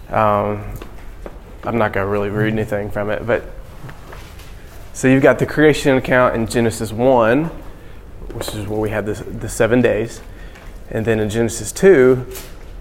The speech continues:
we have a, a different, uh, a different look, um, at what's happening in creation. We've, w-, this is where we, we get some of the more specifics, um,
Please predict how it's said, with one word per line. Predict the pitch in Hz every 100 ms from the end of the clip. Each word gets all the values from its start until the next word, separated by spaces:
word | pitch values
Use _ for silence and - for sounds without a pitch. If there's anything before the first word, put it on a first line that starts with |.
| -
we | 120
have | 113 117 107 110 104 -
a, | 120 110 107
a | 76 110 107 101 -
different, | 127 123 123 117 - - - -
uh, | 123 113 104 98 71 67 -
a | 117
different | 104 120 117 73
look, | 110 120 107 78 - - - - - - - - -
um, | 110 101 98 98 98 101 - - - - - -
at | 113 104
what's | 104 110 -
happening | 117 104 107 104 95
in | 104
creation. | 107 98 95 85 104
We've, | 98 - -
w-, | 107 - -
this | 101 -
is |
where | 98 104
we, | 101
we | 90 107
get | 98 107 -
some | - 104 104
of |
the | 101
more | 101 101
specifics, | - - - - - 101 - - - - - - - - - -
um, | - 107 101 101 98